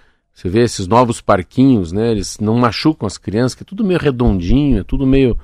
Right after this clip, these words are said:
feito pra criança cair e não se machucar. Você pega as esquinas, as rotatórias, né? Eu falo muito que eu fiz, consegui fazer isso numa, numa área que eu tenho uma, uma padaria e uma cafeteria. Fui lá, fiz uma nova calçada,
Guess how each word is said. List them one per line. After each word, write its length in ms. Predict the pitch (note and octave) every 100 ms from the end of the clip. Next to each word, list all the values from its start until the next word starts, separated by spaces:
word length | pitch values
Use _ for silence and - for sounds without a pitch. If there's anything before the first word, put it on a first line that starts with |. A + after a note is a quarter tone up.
| - - -
feito 340 | - D#3 D#3+ B2+
pra 140 | C#3+
criança 420 | - B2+ C3+ -
cair 220 | - A2 A#2+
e 40 |
não 100 | A2+
se 140 | -
machucar. 680 | G2 F#2 - F#2 - A#2 A#2+ - - - - -
Você 140 | - F2+
pega 400 | A#2+ B2+ A2+ G2
as 100 | G#2
esquinas, 680 | G2+ F2+ - C3 D3+ A#2+ F2
as 100 | F2
rotatórias, 840 | - G#2+ G2 - G2+ B2 A2 E2 D#2
né? 200 | F#2+ F2+
Eu 80 |
falo 260 | - G2+ G2
muito 180 | A#2 -
que 80 | C#3+
eu 80 |
fiz, 440 | A#2+ - B2 A#2 -
consegui 400 | G#2+ G2 G#2 A2+
fazer 320 | - G2+ G#2+
isso 160 | A2+ -
numa, 320 | A2 G2+ E2+ _ _ _ _ -
numa 220 | G2 G2
área 200 | G#2+ A#2
que 120 | -
eu 40 | G#2
tenho 280 | A2 A2
uma, 260 | G#2 G2 F2+
uma 160 | F#2 F#2+
padaria 440 | G#2 G2 G2+ A#2+
e 20 |
uma 160 | B2+ A#2+
cafeteria. 640 | A2+ - G#2+ G#2+ G#2+ A#2+
Fui 160 | F#2 B2
lá, 260 | C3 D#3+ C#3+
fiz 160 | B2 A2+
uma 120 | B2
nova 280 | B2 A2+ A2+
calçada, 720 | B2+ A#2 - C3+ C3+ B2